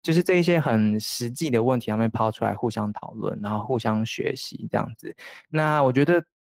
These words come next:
就是刚刚说了，其实这个组织想要，他绝对不是说政府要来做一些什么，然后彰显自己多厉害，他都是支持的角色。所以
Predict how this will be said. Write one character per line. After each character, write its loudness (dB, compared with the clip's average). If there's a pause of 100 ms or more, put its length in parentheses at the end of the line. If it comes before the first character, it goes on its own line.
(260)
就 2
是 0
刚 2
刚 2
说 4
了， 4
其 -6
实 -8
这 2
个 2
组 -10
织 -6
想 -2
要， 0 (120)
他 0 (120)
绝 2
对 2
不 -4
是 -6
说 0 (200)
政 0
府 -6
要 2
来 2
做 0
一 4
些 0
什 -2
么， -4
然 -2
后 0
彰 -2
显 -8
自 -12
己 -6
多 -8
厉 -6
害， -6
他 2
都 4
是 -2
支 -8
持 -6
的 -2
角 -4
色。 -4
所 0
以 2